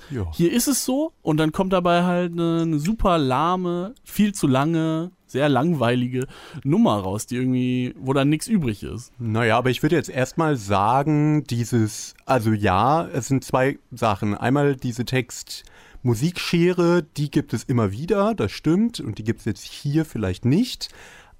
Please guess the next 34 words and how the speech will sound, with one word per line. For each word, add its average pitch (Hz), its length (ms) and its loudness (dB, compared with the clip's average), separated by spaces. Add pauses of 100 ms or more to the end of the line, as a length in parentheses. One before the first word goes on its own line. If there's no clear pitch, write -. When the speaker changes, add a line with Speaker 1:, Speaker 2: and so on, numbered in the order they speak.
Speaker 1:
Aber 113 400 2
dass 104 200 -2
sie 110 220 0
immer 123 280 0
so 104 140 2
happy 139 480 0
und 113 400 0
irgendwie 101 180 -2
Beach - 260 -8
Boy-Style 147 600 2
oder 135 200 0
so 135 460 2
gewesen 131 460 2
wären, 123 260 2
das 117 240 -2 (160)
würde 113 220 0
ich 101 100 -2
nicht 107 180 0
unterschreiben. 95 520 -2
Das 98 140 -2
sind 104 180 -4
ein 98 100 -8
paar 117 320 0
Songs, 131 580 0
aber 107 280 -4
wenn 110 100 2
man 107 160 0
sich 107 160 -6
die - 80 -10
komplette 123 460 0
Diskografie 113 640 -2
der 123 120 0
Smiths 131 360 0
anguckt, 135 580 -2